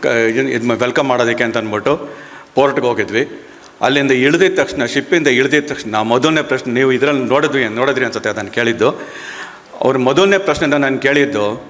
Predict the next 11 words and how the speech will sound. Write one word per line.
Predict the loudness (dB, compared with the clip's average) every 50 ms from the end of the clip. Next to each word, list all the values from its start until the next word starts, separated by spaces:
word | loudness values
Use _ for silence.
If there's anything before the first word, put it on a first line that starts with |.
| -20 -20 -20 -20 -20 -6 -2
"ಬೆಳವಾಡಿ | 0 2 2 2 2 2 2 2 2
ಇಲ್ಲಿ | 0 0 0 0
ಏನು | 2 2 2 2 2
ರೀ, | 4 4 2 2 2 0 0
ಅಂಡಮಾನಲ್ಲಿ | 0 0 0 0 2 2 0 0 0 2
ನೋಡೋದು | 2 2 4 4 2 2 2
ಏನೇನಿದೆ | 0 0 2 0 0 0 0 2 2 2
ರೀ?" | 0 0 -2 -4
ಅಂತ | -4 -6 -6
ಕೇಳಿದ್ರು | -6 -6 -6 -8 -8 -12 -14 -10 -8 -8
ಫಸ್ಟು. | -8 -8 -8 -12 -14 -16 -18 -20 -20